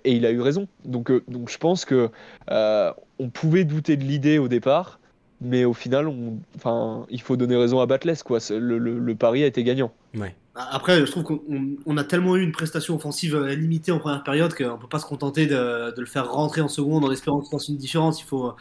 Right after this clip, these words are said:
Speaker 3: il faut trouver un système où on peut le voir, euh, avec Charbonnier, parce que c'est deux profils qui peuvent vraiment cohabiter, je pense, euh, Crasso et Charbonnier.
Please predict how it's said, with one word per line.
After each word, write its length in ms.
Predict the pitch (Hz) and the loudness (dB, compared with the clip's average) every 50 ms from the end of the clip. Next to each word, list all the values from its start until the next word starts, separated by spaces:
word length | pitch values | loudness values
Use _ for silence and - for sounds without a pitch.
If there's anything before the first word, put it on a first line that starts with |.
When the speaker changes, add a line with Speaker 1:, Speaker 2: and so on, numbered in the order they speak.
| - - - - - - | -18 -20 -20 -20 -18 -16
Speaker 3:
il 60 | 123 | -6
faut 100 | - 160 | -2 -2
trouver 220 | 160 156 151 151 160 | 0 2 2 4 4
un 80 | 156 | 4
système 420 | 156 - 156 - - 170 165 151 135 | 2 0 -2 0 4 4 4 4 4
où 60 | 135 | 2
on 20 | |
peut 80 | 131 139 | 2 0
le 60 | 139 | 2
voir, 240 | 135 151 160 151 139 | 4 6 6 6 6
euh, 120 | 135 131 | 4 2
avec 160 | 131 135 135 | 2 0 0
Charbonnier, 460 | - - 139 123 135 135 143 147 165 170 | 0 -2 -4 -2 -2 0 0 2 2 0
parce 140 | 160 - | 0 -2
que 160 | - 143 123 - - - - - - - | -4 -4 -6 -6 -6 -10 -16 -16 -14 -10
c'est 100 | - 143 | -6 -4
deux 80 | 143 147 | -2 -2
profils 320 | 143 - 160 156 202 202 | -2 -2 -2 0 0 -2
qui 100 | - - | -4 -2
peuvent 160 | - 139 131 | -4 -4 -2
vraiment 360 | 131 139 127 151 156 165 160 | -2 -4 -2 0 0 2 0
cohabiter, 400 | 156 160 156 143 147 - 160 160 | 0 0 -2 -2 -2 0 2 2
je 80 | 151 - | 2 0
pense, 180 | 135 123 - - | -4 -8 -6 -4
euh, 280 | 123 123 123 123 123 120 | -4 -4 -2 -4 -4 -6
Crasso 320 | - - 127 - - 143 | -8 -10 -8 -6 -4 -4
et 20 | |
Charbonnier. 540 | 135 143 135 131 139 139 143 151 175 185 180 | -2 -2 -2 -2 0 0 2 0 0 0 -4